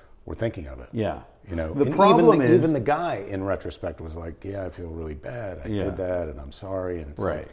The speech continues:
Speaker 1: "Yeah, well, I get that you're sorry, but really, are you sorry?" He's, "Yeah, I'm sorry."
Speaker 2: Yeah.
Speaker 1: "Who's sorry?"
Speaker 2: Well, I'm sorry he's sorry because
Speaker 1: <laughs>
Speaker 2: a lot of what I hear from young women is a lot of frustration over the fact that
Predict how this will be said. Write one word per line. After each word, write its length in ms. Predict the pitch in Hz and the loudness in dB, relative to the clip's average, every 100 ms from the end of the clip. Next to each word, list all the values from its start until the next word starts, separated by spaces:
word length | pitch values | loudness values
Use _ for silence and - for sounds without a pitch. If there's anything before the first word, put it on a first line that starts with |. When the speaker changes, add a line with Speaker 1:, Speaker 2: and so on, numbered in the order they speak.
| - - - - | -20 -20 -16 -10
Speaker 1:
"Yeah, 160 | 82 | -8
well, 160 | 80 80 | -8 -10
I 60 | |
get 320 | 80 107 104 95 | -8 -6 -6 -6
that 80 | |
you're 100 | 85 | -8
sorry, 380 | 78 - 110 98 | -10 -8 -2 -2
but 200 | 76 71 | -4 -6
really, 280 | 90 107 107 | -4 -4 -4
are 80 | 80 | -8
you 100 | 73 | -10
sorry?" 520 | - 87 107 139 - 71 | -12 -10 -8 -8 -10 -12
He's, 180 | - - 85 | -16 -16 -18
"Yeah, 180 | - - | -14 -14
I'm 120 | - 80 | -14 -18
sorry." 440 | - - - - - | -18 -18 -18 -14 -4
Speaker 2:
Yeah. 260 | 107 78 | -2 -2
Speaker 1:
"Who's 160 | 87 104 | -4 -12
sorry?" 400 | - - - - - | -12 -12 -12 -14 -6
Speaker 2:
Well, 220 | 117 104 98 | 2 4 6
I'm 100 | 127 | 4
sorry 360 | 131 165 147 113 | 2 4 6 4
he's 180 | 110 90 | 0 -2
sorry 440 | 143 143 104 90 | 0 2 0 0
because 580 | 90 104 - 110 104 98 - - | -4 -6 -2 0 0 0 -2 -6
Speaker 1:
<laughs> 200 | - - | -6 2
Speaker 2:
a 60 | 117 | 4
lot 460 | 107 110 127 127 | 6 6 6 4
of 540 | 127 107 98 98 90 - - - - | 2 2 2 0 -4 -10 -20 -20 -6
what 140 | 107 101 | 0 2
I 220 | 139 160 | 4 4
hear 300 | 117 92 92 | 2 0 0
from 300 | - 107 98 | -2 -4 -2
young 260 | 92 92 104 | -2 0 0
women 460 | 143 110 92 90 - | 0 0 -2 -6 -6
is 460 | 101 92 87 85 - - - | -4 -4 -6 -10 -18 -20 -6
a 80 | 107 | -2
lot 320 | 104 107 107 | 2 4 4
of 80 | 98 | 0
frustration 880 | 107 98 - 113 107 - 95 92 - | -2 -4 -2 -2 -2 -4 -6 -6 -6
over 280 | 98 95 98 | -4 -4 -6
the 80 | 92 | -6
fact 380 | 101 95 87 95 | -4 -4 -6 -6
that 400 | 90 90 - | -4 -6 -10